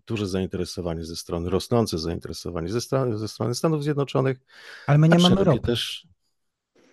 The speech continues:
Speaker 1: no ale, no, mamy jakieś chyba inne wartości. Jeżeli nie mamy żadnych wartości, to rozejdźmy się i po prostu dajmy sobie spokój.
Speaker 2: Jakie mamy wartości oprócz położenia
Speaker 1: E,
Speaker 2: geograficznego dzisiaj? Czym Polska może,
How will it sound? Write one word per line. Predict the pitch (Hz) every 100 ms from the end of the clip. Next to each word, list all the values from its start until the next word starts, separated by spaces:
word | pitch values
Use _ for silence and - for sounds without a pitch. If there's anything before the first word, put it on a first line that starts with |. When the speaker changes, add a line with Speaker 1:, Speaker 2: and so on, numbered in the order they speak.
| _ _ _ - _ _
Speaker 1:
no | 107
ale, | 139 - _ 107 101
no, | 113 123
mamy | 123 131 131 -
jakieś | 107 - 127 -
chyba | - - 113 123
inne | - 165 123
wartości. | 107 98 95 - 107
Jeżeli | 107 110
nie | 107
mamy | 107 101
żadnych | 101 98 92
wartości, | 90 - 82 - 87
to | 104
rozejdźmy | 92 85 85 87
się | 80 90
i | 92
po | 95
prostu | - - 85 -
dajmy | 87 92
sobie | - 143 185
spokój. | - 156 147
Speaker 2:
Jakie | 147 -
mamy | 135 127 120 113
wartości | 123 123 - 113 - - 117
oprócz | 127 127 123
położenia | - 123 123 123 117
Speaker 1:
E, |
Speaker 2:
geograficznego | 113 107 113 110 - - 123 -
dzisiaj? | 110 110 107
Czym | - 143
Polska | 131 131 127 - 117
może, | 120 123 120